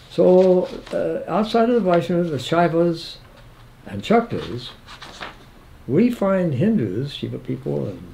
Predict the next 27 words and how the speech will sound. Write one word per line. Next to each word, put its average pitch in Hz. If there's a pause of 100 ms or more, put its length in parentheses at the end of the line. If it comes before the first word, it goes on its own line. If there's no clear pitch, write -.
(140)
and -
energy 131
people, 214 (680)
we 190
find 202
Hindus 190
who 170
follow 180
other 220
phases 208
of 160
religion. 185
In 123
the 123
Punjab, 175 (1000)
the 120
northwestern 170
province 147
of 117
India, 135 (920)
Punjab's 156
gotta 170
be 175
an 170
interesting 156
place 120
spiritually. -